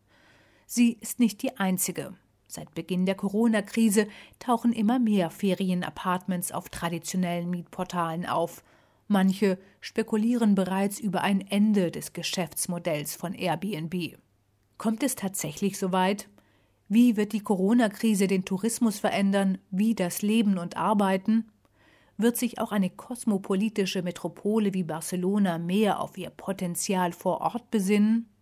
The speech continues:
Bisher erkennt man den Wandel nur im mikroskopisch klein.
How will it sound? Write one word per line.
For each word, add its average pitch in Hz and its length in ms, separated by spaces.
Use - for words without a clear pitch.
Bisher 220 440
erkennt 247 300
man 196 140
den 180 240
Wandel 185 340
nur 185 220
im 185 80
mikroskopisch 180 840
klein. 151 560